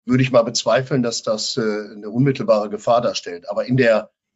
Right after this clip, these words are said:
in der öffentlichen Diskussion ist das was anderes. Also insbesondere, weil es ein, ein Spaß im Moment für Journalisten ist, diese, diese gerade ge-, gezeigten Fallhöhen zu, rauszupicken und, äh, zu gucken. Wir sind ganz am Anfang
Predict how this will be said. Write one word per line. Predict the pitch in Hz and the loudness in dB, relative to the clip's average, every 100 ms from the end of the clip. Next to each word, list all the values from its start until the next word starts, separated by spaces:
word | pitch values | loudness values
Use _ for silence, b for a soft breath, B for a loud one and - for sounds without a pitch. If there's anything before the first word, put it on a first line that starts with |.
| _ _ _ _ | _ _ _ _
in | - | -6
der | 208 | -2
öffentlichen | 156 185 160 131 | 0 2 0 2
Diskussion | 120 120 - - 165 202 175 | -2 -4 -4 -2 4 4 6
ist | 117 - | 2 0
das | 139 | -2
was | 127 110 | -2 -2
anderes. | 104 131 87 156 - | -2 -2 -4 -10 -10
Also | 104 107 101 _ - | -8 -8 -12 _ 0
insbesondere, | 139 131 120 120 143 131 117 | 0 2 2 4 4 2 0
weil | 117 | 0
es | 117 - | 0 -4
ein, | 117 - _ 113 | -6 -10 _ -8
ein | |
Spaß | 107 - 113 143 - | -2 2 2 2 -2
im | 113 | -4
Moment | 107 107 107 - _ _ _ _ _ | -2 -2 -4 -14 _ _ _ _ _
für | 123 | 0
Journalisten | 131 123 120 131 135 | 4 4 2 -2 0
ist, | 113 110 - - | -2 -2 -8 0
diese, | 113 120 110 101 b b b b _ | 0 2 0 0 b b b b _
diese | 110 107 110 104 | -4 -2 -2 -2
gerade | 104 104 117 | 2 2 4
ge-, | 113 107 - | 0 -6 -6
gezeigten | 110 104 - 107 107 107 | -10 -4 0 0 0 -6
Fallhöhen | - 107 117 117 110 107 | 0 2 2 0 0 0
zu, | 107 107 | -2 -2
rauszupicken | 104 127 - 139 131 139 127 113 | 0 2 0 -4 -4 -2 0 0
und, | 110 107 107 | 0 -2 0
äh, | 113 104 | 0 0
zu | 101 - | -2 -12
gucken. | 101 98 | -18 -10
Wir | 107 | 0
sind | 147 135 | 2 2
ganz | 165 | 2
am | - | 0
Anfang | 107 147 110 80 | 0 -2 -4 -6